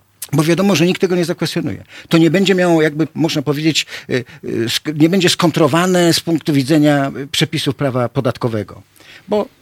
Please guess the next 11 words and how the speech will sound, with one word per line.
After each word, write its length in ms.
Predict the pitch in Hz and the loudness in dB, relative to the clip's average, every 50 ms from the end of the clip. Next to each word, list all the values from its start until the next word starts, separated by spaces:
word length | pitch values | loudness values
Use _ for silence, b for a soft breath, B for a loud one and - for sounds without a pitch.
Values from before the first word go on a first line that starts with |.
| _ _ _ _ _ _ - | _ _ _ _ _ _ -4
wynagrodzenie 600 | 147 190 185 165 139 165 131 123 156 151 143 143 | -2 -2 -2 0 -2 -2 0 0 0 2 2 0
jest 160 | 131 123 110 | 0 -2 -4
rzeczą 220 | 139 131 - - | -6 -6 -6 -6
świętą, 500 | 117 - 190 185 185 156 - 175 160 156 147 | -4 -2 -2 -4 -2 -2 -2 -2 -2 -2 -4
y, 140 | 139 131 120 | -6 -6 -4
może 320 | 123 139 143 127 135 123 | -2 -2 -2 -2 -4 -6
być 220 | 113 120 107 - | -8 -8 -8 -8
tutaj 280 | - 117 - - 113 107 | -12 -12 -12 -10 -12 -12
w 40 | - | -12
ogóle 220 | 104 110 110 107 | -10 -10 -10 -8
nieograniczone. 640 | 117 117 113 107 107 110 107 107 - 113 95 92 - | -6 -8 -8 -8 -8 -10 -10 -10 -12 -12 -14 -16 -18